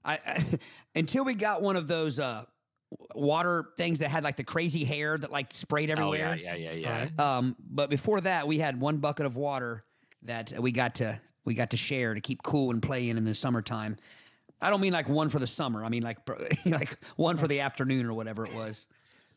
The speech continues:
Speaker 3: Okay, now I got, I got a comment, and this is huge. This goes back to the Red Rover. Karen, welcome, Karen. She believes she was involved in that infamous
Speaker 2: Ooh.
Speaker 3: Red Rover incident at Sardinia Elementary.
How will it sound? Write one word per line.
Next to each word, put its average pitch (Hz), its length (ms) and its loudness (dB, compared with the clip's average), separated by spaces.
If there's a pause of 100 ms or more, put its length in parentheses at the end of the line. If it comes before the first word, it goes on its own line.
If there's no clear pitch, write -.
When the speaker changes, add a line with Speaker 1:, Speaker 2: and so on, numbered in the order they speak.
Speaker 3:
Okay, 135 360 4
now 127 220 0 (760)
I 139 60 -4
got, 139 180 2
I 143 80 2
got 147 200 2
a 147 60 0
comment, 147 480 0
and 135 100 -2
this 131 160 0
is 131 100 -4
huge. 123 440 -2
This 120 140 -8
goes 120 200 0
back 127 240 2
to 139 60 -8
the 120 100 4
Red 131 220 4
Rover. 123 420 0 (460)
Karen, 165 520 0 (240)
welcome, 123 300 -8
Karen. 135 420 0 (640)
She 226 280 0
believes 226 360 2
she 233 180 0
was 220 140 2
involved 208 600 2
in 156 120 2
that 151 200 0
infamous 160 480 2
Speaker 2:
Ooh. 135 80 -2
Speaker 3:
Red 151 300 0
Rover 151 420 2
incident 135 720 -4 (460)
at 117 120 -16
Sardinia 127 540 -2
Elementary. 123 580 -6